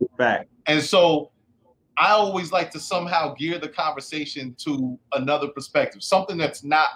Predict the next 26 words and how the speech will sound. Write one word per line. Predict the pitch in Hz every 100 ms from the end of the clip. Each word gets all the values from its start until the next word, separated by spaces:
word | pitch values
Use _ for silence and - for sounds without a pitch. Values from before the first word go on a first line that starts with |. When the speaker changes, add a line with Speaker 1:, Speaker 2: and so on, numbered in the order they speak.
| - _ _
Speaker 2:
being | 143 147 131
talked | 156 143 139
about | 127 120
too | - 131
much. | 117 107 113 - - -
You | 117
know | 123
what | 127
I |
mean? | 135 139 139 _ _ _ _ -
And | 139 135
usually | 135 208 190 180 170
I | 160
have | 165 156 -
to | 135 127 - _ _ _ _ 165
understand | 170 156 160 175 170
that | 147
you | 139
can't | - 165 135
feed | 185 156
a |
baby | 147 165 151 135
steak. | - 196 165 -
So | - 143
I'm, | 139 151
like, | 156 139 -